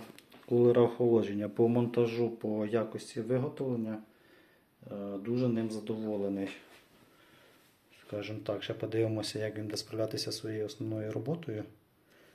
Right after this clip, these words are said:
Поки що про нього у мене тільки позитивні враження. Ось так воно це все виглядає.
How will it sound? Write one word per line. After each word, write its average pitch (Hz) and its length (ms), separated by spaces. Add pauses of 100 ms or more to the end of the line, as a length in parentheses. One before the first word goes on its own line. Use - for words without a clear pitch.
(140)
Поки 123 260
що - 200
про - 140
нього 123 360 (540)
у 120 40
мене 117 220
тільки 120 280
позитивні 107 540
враження. 98 500 (1700)
Ось - 120
так 98 240 (120)
воно 98 200
це - 120
все - 220
виглядає. 107 600